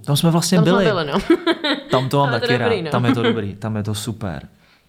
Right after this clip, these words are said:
Speaker 1: No, já už se přiznám, že já moc, jako, na, na parties nechodím.
Speaker 2: Hmm.
Speaker 1: Naposled, jako, mejdany, který jsem naštěvoval, tak to byl naprosto, jako, logicky, že edikt.
Speaker 2: Mhm.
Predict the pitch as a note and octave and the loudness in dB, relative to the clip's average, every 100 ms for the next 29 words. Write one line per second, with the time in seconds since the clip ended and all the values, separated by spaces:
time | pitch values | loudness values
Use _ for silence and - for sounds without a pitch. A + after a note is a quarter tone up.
0 | _ _ _ _ - A2+ G#2+ A2 G#2 G#2+ | _ _ _ _ -2 -2 0 0 -2 -4
1 | B2 - - D3 - C#3 B2 B2 A2+ A#2+ | -6 -6 -4 -4 -4 -2 0 0 0 -2
2 | A2+ A2+ A2 A#2 A#2+ A#2 A#2 A#2 A2+ A2+ | -2 -2 -2 -4 -6 -4 -2 0 0 -2
3 | A#2 A2+ - A2+ A2 A#2+ - A#2 - G#2 | -2 -2 -2 -4 -4 -6 -4 -4 -2 -4
4 | - - F#3 D3 - _ _ _ _ - | -4 -4 -4 -6 -12 _ _ _ _ -8
5 | A2 A2 A2 A2+ A2 A2 - A2+ A2 G#2+ | -6 -4 -6 -4 -4 -6 -6 -4 -2 -2
6 | G#2+ G#2+ G#2+ G#2 A#2 A2+ - A2 G#2 G2+ | -2 -2 -4 -2 -2 -2 -2 0 0 -2
7 | G#2 - G#2 G#2 G#2 G#2 A2+ - - - | -6 -8 -4 -2 -2 -2 -4 -8 -12 -18
8 | _ - - A2+ G#2 G#2 G2+ - A2+ G#2 | _ -20 -14 -10 -8 -8 -10 -10 -12 -8
9 | G2+ G2+ G#2 - G#2 G2 - - G2+ G#2 | -8 -6 -8 -8 -8 -6 -8 -6 -6 -4
10 | G2+ E2 - - G3+ | -4 -6 -8 -6 -4